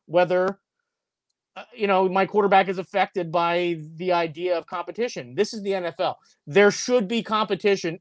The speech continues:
at the most important position in football. Um, it's a luxury that the le-, the Eagles have had for a long time, that they have had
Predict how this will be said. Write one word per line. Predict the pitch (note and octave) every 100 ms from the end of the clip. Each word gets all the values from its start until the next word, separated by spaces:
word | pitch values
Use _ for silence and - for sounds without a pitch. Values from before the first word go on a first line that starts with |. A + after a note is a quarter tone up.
| -
at | F3 F3+
the | F3
most | E3+ E3 D#3+
important | D#3+ D#3 E3+ D#3+ D3 - -
position | E3+ D3+ D3 C#3 C3+ -
in | B2+
football. | C3+ A#2+ G2 F#2+ - _ - - _ _ _ -
Um, | C3+ C3 B2+ - _ _ _ _ _ _ _ -
it's | G3+
a |
luxury | F#3 A3 A3+ G#3 G3 F#3+
that | F3
the | F3
le-, | G3
the | E3+
Eagles | F#3+ F3+ F3
have | D3+
had | F3+ D#3+ C#3
for | D#3
a | C#3
long | D3 D3+ C#3+
time, | E3+ D3 B2+ B2+
that | -
they | C3+
have | C3+
had | C3+ C3 B2